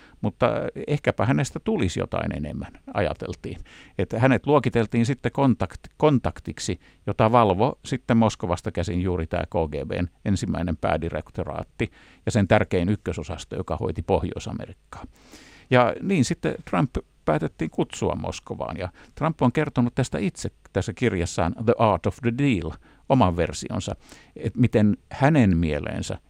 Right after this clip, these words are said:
juolahti matkustaa Neuvostoliittoon. Ja hän kertoo sen näin, että Neuvostoliiton Yhdysvaltain suurlähettiläs Juri Dubinin istui syksyllä tuhat yhdeksänsataakahdeksankymmentäkuusi sattumalta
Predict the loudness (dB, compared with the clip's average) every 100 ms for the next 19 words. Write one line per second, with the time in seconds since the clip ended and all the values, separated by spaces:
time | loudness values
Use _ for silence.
0 | 0 4 4 2 -2 -4 -2 -4 -6 -10
1 | -4 -4 -2 -4 -6 -10 -10 -12 -14 _
2 | -12 -10 -14 -18 -10 2 4 4 0 0
3 | 2 4 4 6 4 2 0 -2 0 2
4 | 2 2 0 -2 0 -2 0 -2 -2 0
5 | -2 0 0 2 2 2 -2 -2 -2 -2
6 | -2 0 2 2 0 0 -2 -2 -2 -6
7 | -12 _ -10 -4 -2 0 -2 -2 -2 -2
8 | -2 -2 0 0 0 -2 2 0 2 -4
9 | -2 -2 -2 -4 -4 -4 -4 _ -4 -4
10 | -6 -8